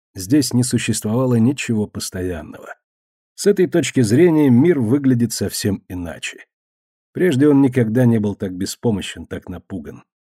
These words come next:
Это бесило его. Он всегда был хозяином собственной судьбы, ни от кого не зависел. В этом мире бездействия оставалось лишь думать.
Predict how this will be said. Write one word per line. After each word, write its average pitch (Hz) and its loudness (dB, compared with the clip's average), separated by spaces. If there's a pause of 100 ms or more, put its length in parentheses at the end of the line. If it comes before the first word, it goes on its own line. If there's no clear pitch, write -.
Это 107 -2
бесило 90 -6
его. 76 -16 (600)
Он 110 2
всегда 123 0
был 151 4
хозяином 120 0
собственной 110 -4
судьбы, 98 -6
ни 90 -4
от 95 -4
кого 98 -4
не 98 -4
зависел. 85 -12 (680)
В - -4
этом 123 0
мире 196 2
бездействия 147 0
оставалось 139 -6
лишь 120 -2
думать. 117 0